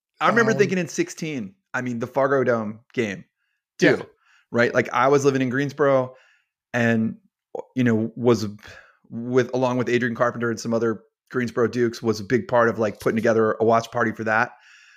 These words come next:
Speaker 1: And that was insane. And to the point where, like, this is a college bar that Friday nights usually turns into a college bar.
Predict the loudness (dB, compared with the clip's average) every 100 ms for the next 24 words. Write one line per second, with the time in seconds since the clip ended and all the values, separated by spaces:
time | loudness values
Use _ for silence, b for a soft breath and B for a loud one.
0 | b b _ _ -8 -6 -4 -6 _ _
1 | _ _ _ _ 2 4 4 2 -2 _
2 | 2 4 2 -2 -10 -8 -2 -2 -2 -10
3 | _ _ _ _ -2 -2 2 2 4 2
4 | 4 4 4 4 2 2 2 2 2 2
5 | 2 0 0 2 2 2 0 -2 -10 _
6 | 0 0 0 0 -2 -4 -2 -2 0 0
7 | -2 -6 _ _ _ _ _ -2 2 4
8 | 2 2 0 2 2 0 -2 -4 -2 -2
9 | -4